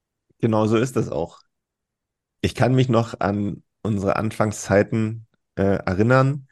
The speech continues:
als wir immer so gelobt haben, dass der eine für den anderen da ist und man sich immer melden kann bei bekannten Bitcoinern, bei Bitcoinern, die man überhaupt nicht kennt, dass man jeden anschreiben kann,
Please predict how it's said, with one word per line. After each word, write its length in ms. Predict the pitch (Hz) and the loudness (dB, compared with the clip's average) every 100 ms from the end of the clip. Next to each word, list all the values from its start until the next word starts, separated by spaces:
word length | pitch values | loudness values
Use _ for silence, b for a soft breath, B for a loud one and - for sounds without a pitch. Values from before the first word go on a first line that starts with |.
| b b b b - | b b b b 0
als 180 | 104 | 0
wir 120 | 104 98 | 2 0
immer 220 | 120 110 | 2 2
so 160 | 104 | 0
gelobt 480 | 98 104 107 139 - | 0 2 2 2 0
haben, 480 | 110 110 120 117 110 | 0 2 0 -6 -4
dass 420 | 104 98 - - _ _ _ _ - | -4 -4 -8 -20 _ _ _ _ -2
der 180 | - | 4
eine 260 | 95 113 117 | 4 6 2
für 200 | - 101 | 2 2
den 160 | 95 - | 2 -2
anderen 460 | 101 110 92 95 | -2 -2 -2 -2
da 320 | 87 98 127 | 0 4 4
ist 520 | 113 127 127 127 - - | 2 0 -2 -4 -12 -8
und 160 | 98 | -2
man 180 | 98 98 | 0 0
sich 400 | 87 95 92 - - | 0 -2 -2 -6 -2
immer 560 | 113 104 98 95 - _ _ - | 2 2 0 -4 -10 _ _ -4
melden 440 | 95 107 123 120 | 2 4 4 0
kann 500 | 110 101 104 104 98 | -4 -2 -2 -4 -4
bei 400 | 98 95 95 95 | 0 2 2 -2
bekannten 540 | - - 110 127 131 104 | -8 -6 -4 -4 -2 -4
Bitcoinern, 680 | 110 - 101 101 101 98 92 b b b _ _ - | -4 -2 0 2 0 -4 -8 b b b _ _ 0
bei 500 | 95 92 92 92 - | 2 4 2 0 -4
Bitcoinern, 520 | 113 - - 101 95 | -6 -4 -2 -2 -2
die 100 | 92 | -4
man 120 | 92 82 | -6 -4
überhaupt 540 | 90 85 110 120 - | -4 0 0 0 -8
nicht 180 | 107 - | -10 -8
kennt, 560 | - 101 101 104 - _ _ _ _ _ _ - | -6 -6 -6 -14 -20 _ _ _ _ _ _ -10
dass 160 | 92 | -4
man 160 | 104 92 | -4 0
jeden 300 | 110 131 120 | 0 0 0
anschreiben 680 | 104 113 113 - 98 95 95 | -2 -4 -6 -2 0 0 -4
kann, 520 | - 95 92 92 | -4 -4 -4 -10